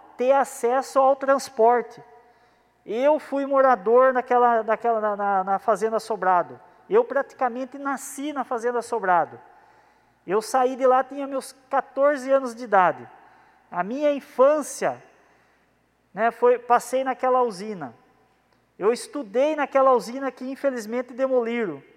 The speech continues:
A professora Hermínia Camargo Penteado. Professora Hermínia Camargo Penteado. Demoliram aquela escola. Então, eu, eu tenho,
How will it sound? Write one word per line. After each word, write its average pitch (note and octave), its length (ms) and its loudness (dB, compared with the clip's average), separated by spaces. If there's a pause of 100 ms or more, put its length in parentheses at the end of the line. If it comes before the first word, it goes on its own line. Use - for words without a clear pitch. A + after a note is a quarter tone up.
(160)
A - 60 -14
professora A#3 840 0 (240)
Hermínia A#3 540 -2
Camargo A3 480 0
Penteado. F#3+ 720 -2 (460)
Professora A3 440 -6
Hermínia G#3+ 380 -6
Camargo G3+ 360 -4
Penteado. D#3 540 -6 (2000)
Demoliram B3 640 0
aquela A#3+ 240 0
escola. F3 560 -4 (800)
Então, B3+ 420 2 (640)
eu, A#3 1120 2
eu F#3 100 -10
tenho, C4+ 520 -6